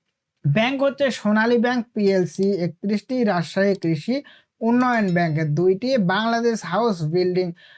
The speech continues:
ফাইনাল কর্পোরেশন একটি, আহ, এবং কর্মসংস্থান ব্যাংকে একটি। পাশের শিক্ষাগত যোগ্যতাগুলো দেওয়া আছে, এগুলো আপনারা অবশ্যই নিজ দায়িত্বে দেখে নেবেন। চার নাম্বার যে পদটি রয়েছে সেটি হচ্ছে অ্যাসিস্ট্যান্ট মেইনটেন্যান্স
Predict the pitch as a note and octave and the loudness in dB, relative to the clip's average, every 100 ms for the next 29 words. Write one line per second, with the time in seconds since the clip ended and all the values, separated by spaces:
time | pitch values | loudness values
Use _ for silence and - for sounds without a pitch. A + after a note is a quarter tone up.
0 | _ - B3 C4 C4+ C4 A#3+ G3+ F#3+ A3+ | _ -4 0 2 2 0 0 -2 0 0
1 | G3 F3 B3+ E4 _ _ _ - C#4 - | 0 0 -2 -4 _ _ _ -2 -2 -2
2 | _ F#3+ D3+ - _ - G3+ G3+ G3+ G3 | _ -2 -2 -6 _ -4 0 0 0 0
3 | A3 C4 E4+ - C4 C4+ B3+ B3+ B3 G#3+ | 2 2 -2 -2 0 0 -2 0 0 -2
4 | G#3+ G3+ E3+ F#3+ G3 F#3+ C#4 - C4+ B3 | -2 0 0 0 -2 -2 -2 0 -4 -4
5 | - D3 D3 _ - _ _ B3+ C4+ D4 | -4 -4 -4 _ -20 _ _ -4 0 -2
6 | - B3+ C4 B3+ B3 A#3 A3 A3+ A#3+ A3+ | -4 -4 -2 -2 0 0 0 -2 -2 -2
7 | A3+ F#3 F#3+ F#3 F3+ E3+ C#4 D4 B3 A3 | -2 2 2 2 0 0 2 2 2 0
8 | A3 G3 G3 G3+ F#3+ E3+ D#3 F3 C#3+ A3+ | 0 0 -2 -2 0 0 0 -2 -2 0
9 | C#4 A#3 F#3 D3 D#3+ E3 D#3 D#3+ D3+ D3+ | 0 2 2 2 0 0 -2 -2 -2 -2
10 | F#3 G#3+ D4 - - _ _ _ A#3 B3 | -2 0 0 -2 -18 _ _ _ 0 0
11 | C#4 C4+ C4+ A#3+ C4 G#3 F3+ F3 E3+ E3 | 0 0 0 0 0 0 0 0 0 0
12 | F#3 A3+ B3 B3 A#3+ A#3 B3 - - C4 | 0 -2 -2 0 -2 -2 -4 -2 -2 0
13 | A#3 - C#4 D4 - _ _ G#3+ B3+ B3 | -4 0 0 0 -4 _ _ 2 4 2
14 | G#3+ F#3 E3+ D#3 D3 | 2 2 2 0 -2